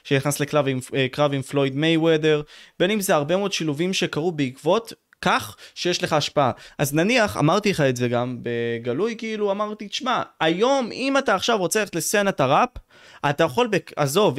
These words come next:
עם הקשרים שיש לך, אתה יכול מחר, אחי, לעשות מוזיקה, אחי, בווין ווין סיטואשן עם מישהו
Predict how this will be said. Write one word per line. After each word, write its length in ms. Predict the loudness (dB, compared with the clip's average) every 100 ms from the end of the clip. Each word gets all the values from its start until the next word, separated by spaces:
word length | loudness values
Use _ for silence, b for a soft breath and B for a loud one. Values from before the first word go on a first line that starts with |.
| -2
עם 180 | 0
הקשרים 480 | -2 -2 0 0 0
שיש 340 | -2 -4 -6 -8
לך, 180 | -10 -10 B B -2
אתה 80 |
יכול 240 | 0 2 2
מחר, 480 | 0 0 2 4 2
אחי, 200 | 0 2
לעשות 480 | 2 2 -2 -10 -8
מוזיקה, 520 | -2 0 0 0 0
אחי, 140 | 0 2
בווין 360 | 0 2 2
ווין 180 | 2 2
סיטואשן 640 | 0 -2 -2 -2 -2 -2 -4
עם 140 | -2
מישהו 360 | 0 0 -2